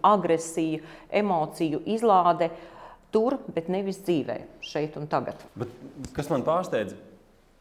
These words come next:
Speaker 2: kas man pārsteidz, ka mēs jau bijām izdeguši lielu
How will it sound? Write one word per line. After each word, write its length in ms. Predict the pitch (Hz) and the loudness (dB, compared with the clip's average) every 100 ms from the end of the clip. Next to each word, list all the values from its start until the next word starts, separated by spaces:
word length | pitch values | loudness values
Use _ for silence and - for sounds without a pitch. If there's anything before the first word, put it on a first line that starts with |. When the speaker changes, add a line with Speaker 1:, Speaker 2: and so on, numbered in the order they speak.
| _ | _
Speaker 2:
kas 120 | 131 | -2
man 120 | 135 | 0
pārsteidz, 440 | 147 165 180 123 92 | 2 0 2 -2 0
ka 380 | 120 107 101 101 101 - - | 2 4 4 2 -4 -16 -20
mēs 460 | - 117 120 170 170 | -10 -2 2 2 2
jau 80 | 123 | 2
bijām 300 | 110 160 139 175 | 2 2 2 0
izdeguši 580 | 131 104 92 95 - 110 | 0 0 0 -4 -4 -2
lielu 240 | 143 | 0